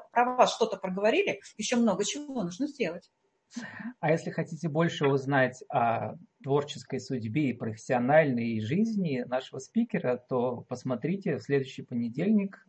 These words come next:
Speaker 2: послушайте аудиоинтервью, наш аудиоподкаст с Ириной, там узнаете, как она дошла до жизни такой.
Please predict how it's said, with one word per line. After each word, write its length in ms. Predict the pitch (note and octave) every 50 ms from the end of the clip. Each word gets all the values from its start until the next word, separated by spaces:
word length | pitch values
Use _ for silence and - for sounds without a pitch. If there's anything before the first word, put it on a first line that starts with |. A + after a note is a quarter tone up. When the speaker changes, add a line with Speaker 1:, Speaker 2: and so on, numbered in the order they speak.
| _ _
Speaker 2:
послушайте 760 | B2+ - - D#3 E3+ F3 - G3+ F3 - - D#3 D3+ - - - _ _ _ _ _ _ _
аудиоинтервью, 1000 | - B2+ B2+ C3+ D3 D3+ D3 D3+ D#3+ D#3+ D3+ D3 C3+ D#3 C#3 C3+ A2 A2+ A2+ A2+
наш 220 | A#2 B2+ B2+ - C3
аудиоподкаст 760 | C3+ C#3 C3+ C3 C3 C3 - B2+ - _ - A#2+ A2 G#2+ -
с 40 | -
Ириной, 320 | G#2+ A2 C#3+ F3 G3 D#3+ A2+
там 240 | - - C3 D3 D#3
узнаете, 640 | D3 A#2+ A#2+ A2 G#2 G#2+ A2 A2 - - - - _ _ _ _
как 220 | - - - -
она 220 | C3+ C3+ C3 B2+ A#2
дошла 340 | A2+ C3 C3 - C#3 C3
до 120 | A#2 A2 B2+
жизни 300 | B2 B2+ A#2+ A2+ B2 A2+
такой. 300 | A2+ - A#2 - - -